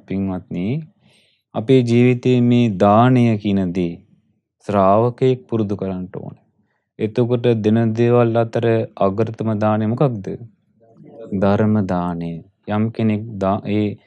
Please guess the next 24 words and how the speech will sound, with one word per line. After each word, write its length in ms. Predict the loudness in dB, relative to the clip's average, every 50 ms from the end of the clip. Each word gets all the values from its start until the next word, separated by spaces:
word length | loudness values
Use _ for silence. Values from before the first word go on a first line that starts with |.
| _ _ _ _ _ _ 0
ධර්ම 380 | 2 2 4 4 2 2 2
දානය 640 | 2 2 2 4 4 2 2 2 2 2 0 -2 -4 -6 -8 -4
දුන්නොත්, 440 | 0 2 2 4 4 2 2 0 -4 -10 _ _ _ _ -6
දැන් 220 | -4 -2 -2 0
දුන්නොත් 440 | 0 2 2 4 4 2 2 -2 -2
තමයි 260 | -2 0 0 2 2
ලැබෙන්නේ. 580 | 2 2 2 2 2 2 0 0 -2 -6 -8 -14 _ _ _ _
ඒක 200 | -6 -6 -4 -2
තමයි 260 | -2 0 0 0 0
න්‍යාය. 480 | 2 2 2 2 0 0 -2 -4 -8 -12 -18 _ _ _ _ _ _ _ -8
ඒතර 180 | -4 -2 0
ඔබ, 60 | 2 2 4
ඔබ, 220 | 2 2 0 -2 -4 -2
ඔබ 120 | 2 2
අද 220 | 4 4 4 2
ද-, 180 | 2 0 -2 -4 _ -6
දෙන්නේ 340 | -2 0 2 4 4 4 4
මොකද්ද? 480 | 2 2 0 -2 -2 -4 -8 -12 -18 -20 _ _ _ _ _ _ -6
ධර්මය. 600 | -4 -2 0 0 0 0 0 0 0 -2 -4 -8 -14 -20 -20 -20 _ _ _ _ _ _ _ _ _ _ 0
ධර්මයෙන් 460 | 2 4 4 6 6 6 6 6 6
ලැබෙන්නේ 400 | 4 4 4 4 4 4 4 4
මොකද්ද? 380 | 4 2 2 0 0 0 0 0 2
නිවන, 560 | 4 4 6 6 6 6 4 2 0 -2 -6 -12 -18 _ -2
අමෘතය. 720 | 2 4 4 6 4 4 2 0 -2 -2 -2 -2 -4